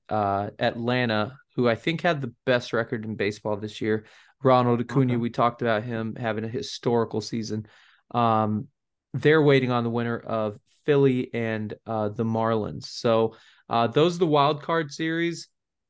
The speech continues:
Speaker 1: Um, do you, so you said you want to root for, um, uh, the Orioles, uh, going into the playoffs.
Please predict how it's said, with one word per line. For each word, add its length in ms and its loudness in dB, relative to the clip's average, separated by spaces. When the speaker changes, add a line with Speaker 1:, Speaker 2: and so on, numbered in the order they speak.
Speaker 1:
Um, 540 -2
do 100 -6
you, 240 0
so 160 -6
you 220 2
said 280 2
you 120 0
want 180 2
to 60 2
root 320 0
for, 600 -2
um, 600 -2
uh, 300 2
the 140 0
Orioles, 800 4
uh, 180 0
going 380 -2
into 220 -2
the 80 -2
playoffs. 380 -4